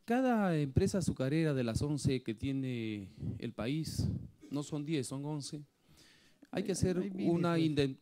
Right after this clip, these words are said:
Speaker 1: hay que hacer una, un análisis muy independiente. Hay que ser muy cautelosos, muy cuidadosos. Y para eso, si el congresista José León hace el análisis global,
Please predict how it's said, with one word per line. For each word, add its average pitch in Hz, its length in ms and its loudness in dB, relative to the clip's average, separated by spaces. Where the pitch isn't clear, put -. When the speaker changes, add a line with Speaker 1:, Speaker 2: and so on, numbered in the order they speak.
Speaker 1:
hay 185 100 0
que 185 100 0
hacer 180 240 0
una, 180 440 2
un 165 160 -2
análisis 156 640 2
muy 196 240 0
independiente. 117 800 0
Hay 202 100 -4
que 196 100 0
ser 196 180 4
muy 196 180 4
cautelosos, 113 1040 4
muy 190 200 -2
cuidadosos. 123 1080 -2
Y 135 100 0
para 151 240 2
eso, 190 560 6
si 143 440 2
el 131 120 4
congresista 139 800 2
José 156 320 2
León 147 440 6
hace 156 280 -2
el 143 100 0
análisis 131 460 -2
global, 123 540 2